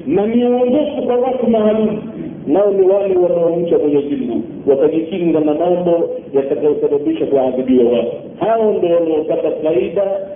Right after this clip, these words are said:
na maneno haya. Kafiri je? Kafiri,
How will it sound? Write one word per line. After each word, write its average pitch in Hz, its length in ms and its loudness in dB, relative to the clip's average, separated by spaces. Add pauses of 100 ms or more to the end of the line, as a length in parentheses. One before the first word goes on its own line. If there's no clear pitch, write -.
na 131 140 0
maneno 131 380 0
haya. - 220 -4 (1400)
Kafiri 254 580 0
je? 269 420 -2 (240)
Kafiri, 247 400 2